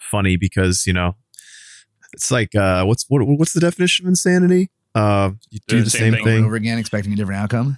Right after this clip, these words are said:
Speaker 1: Yeah, that, that, that's, uh, I'm one insane ass bitch. I'll tell you that right now because,
Speaker 3: Yeah, I
Speaker 1: uh,
Speaker 3: mean
Speaker 1: I don't know why I expect League to be different every time I quit and go back to it. Um, but, you know, the one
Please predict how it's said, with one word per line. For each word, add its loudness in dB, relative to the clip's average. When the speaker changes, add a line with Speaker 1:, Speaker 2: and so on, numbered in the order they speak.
Speaker 1:
Yeah, 2
that, 0
that, -2
that's, 0
uh, 2
I'm 2
one 4
insane 0
ass 0
bitch. 2
I'll 0
tell 0
you 2
that 2
right 0
now 0
because, 0
Speaker 3:
Yeah, 0
I 2
Speaker 1:
uh, 2
Speaker 3:
mean -4
Speaker 1:
I 0
don't 2
know 2
why 2
I 0
expect -4
League 2
to 2
be 2
different 0
every 0
time 2
I 2
quit -2
and -4
go 2
back -2
to 2
it. 0
Um, 2
but, -2
you 2
know, 2
the 0
one 2